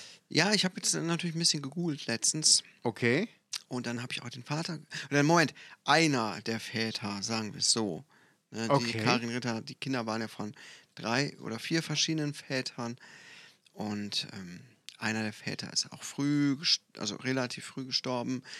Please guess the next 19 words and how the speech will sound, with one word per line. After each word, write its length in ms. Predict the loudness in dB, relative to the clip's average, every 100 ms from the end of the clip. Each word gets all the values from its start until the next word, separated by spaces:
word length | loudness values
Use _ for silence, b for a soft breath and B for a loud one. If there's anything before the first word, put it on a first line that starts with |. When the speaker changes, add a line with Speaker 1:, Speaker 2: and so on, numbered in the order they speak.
| B
Speaker 2:
Ja. 60 | 0
Speaker 1:
durch 240 | 2 2
Alkohol, 840 | 2 0 0 -10 -6 -4 -2 -4 -6 -10
äh, 360 | -12 -8 -8
Leberzirrhose, 840 | -6 -6 -2 -2 -2 -6 -2 -2 -4
was 180 | -4 -6
weiß 280 | 2 4 6
ich, 220 | 4 -2
was 180 | 2 2
halt 160 | 0 -8 B B B
so 100 | -2
alles 140 | 0
die 80 | 0
Folgeerscheinungen 1300 | 2 2 2 2 -2 -10 -20 -8 0 0 2 0 -2 -6
von, 380 | -8 -6 -6
äh, 260 | -8 -10 -10 -12 _ -10
langjährigem 520 | -6 -4 -6 -6 -8
Alkoholmissbrauch 920 | -8 -4 -2 0 0 -2 -4 -8 -4
sind. 320 | -4 -4 -8